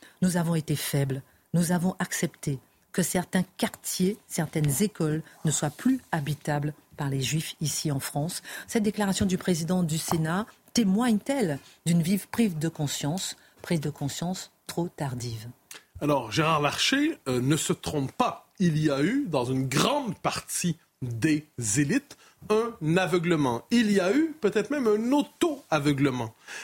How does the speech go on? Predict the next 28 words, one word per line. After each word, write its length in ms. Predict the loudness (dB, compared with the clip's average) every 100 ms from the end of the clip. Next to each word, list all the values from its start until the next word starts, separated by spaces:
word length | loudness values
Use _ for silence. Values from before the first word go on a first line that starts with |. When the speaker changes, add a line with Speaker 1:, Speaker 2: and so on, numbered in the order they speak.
| 0
Speaker 2:
Mais 580 | 2 4 4 2 0 0
Gérard 440 | 0 2 2 0 2
Larcher, 480 | 0 0 0 0 -4
et 40 |
ce 100 | -8
sera 140 | -6
l'occasion 420 | -4 -2 -2 0 -2
de 220 | -2 -4
le, 400 | -2 -4 -4 -8 -14 -20 -20 _
de 160 | -4 -2
le 60 |
voir 340 | 0 0 -2 -4
dans, 180 | -4 -2
dans 260 | -2 -2 0
cet 220 | -2 0
é-, 240 | 2 2
dans 140 | 0 -4
cet 200 | -4 -4
édito, 440 | -6 -2 -2 -2 -8 -6 -6 -4 0
Gérard 260 | 0 2
Larcher 640 | 0 0 0 2 0 -2 -6
donne 300 | -2 0 0
une 100 | 0
partie 400 | 0 -2 -2 0
seulement 320 | 0 0 2
de 80 | 2
la 60 |
vérité. 480 | 0 -2 -4 -4 -6